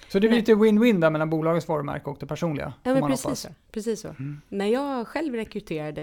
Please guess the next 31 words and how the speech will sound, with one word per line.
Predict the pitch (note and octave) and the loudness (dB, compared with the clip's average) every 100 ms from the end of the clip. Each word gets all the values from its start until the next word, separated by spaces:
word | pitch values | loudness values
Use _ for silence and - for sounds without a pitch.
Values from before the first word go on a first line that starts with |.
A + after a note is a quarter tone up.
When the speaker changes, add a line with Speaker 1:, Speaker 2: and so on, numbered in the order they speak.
| - | -10
Speaker 2:
i | - F3 D#3+ D#3+ | -10 -8 -6 -6
roll | D#3+ D#3 | -6 -8
som | - D#3+ | -10 -10
chef | - F#3+ | -8 -8
så | - - | -10 -10
kollade | F#3 E3 D#3+ | -8 -8 -8
jag | D#3 | -8
alltid | F3+ E3 - A3 G#3+ G#3 | -8 -10 -10 -8 -8 -8
människors | F3+ D3 - D#3+ | -8 -8 -10 -16
clout | - A3+ A3+ | -12 -12 -12
score. | - - - - - - _ | -14 -16 -16 -18 -20 -20 _
Eh, | - F3 E3 E3 - | -8 -6 -6 -8 -6
eller | F3+ E3+ D#3+ - | -2 -2 -4 -6
kollade | G3+ E3 D#3 E3 E3 D#3 - | -6 -6 -6 -6 -6 -6 -4
deras, | E3 C#3+ D3 - - - | -6 -4 -10 -12 -16 -12
eh, | D3+ D#3 | -10 -6
närvaro | E3 E3+ D#3 F3 A#3 | -4 -4 -6 -8 -8
på | A#3 | -12
sociala | G3 G3+ F#3 D#3+ | -14 -12 -10 -8
medier. | G3 B3 F3+ E3 | -8 -10 -6 -4
Speaker 1:
Mm. | F3+ E3+ | -4 -6
Speaker 2:
Och | - G3 | -10 -6
hade | G3+ D#3+ A3 | -6 -8 -8
de | A#3 F#3 | -6 -6
ett | - | -8
stort, | - D#3+ D#3+ _ - | -8 -8 -10 _ -10
eh, | D#3 D3+ D3+ _ - - - _ _ | -8 -8 -10 _ -20 -20 -20 _ _
eh, | - - - - - - | -14 -12 -12 -14 -16 -16
följarantal | - B3 G3 F3+ F3 F3 A3+ A#3 A3 | -10 -8 -6 -4 -6 -6 -8 -6 -6
och, | F#3+ F#3 E3+ - | -4 -4 -6 -8
och | F3+ F3 E3+ E3+ D#3+ E3 | -10 -8 -8 -8 -8 -10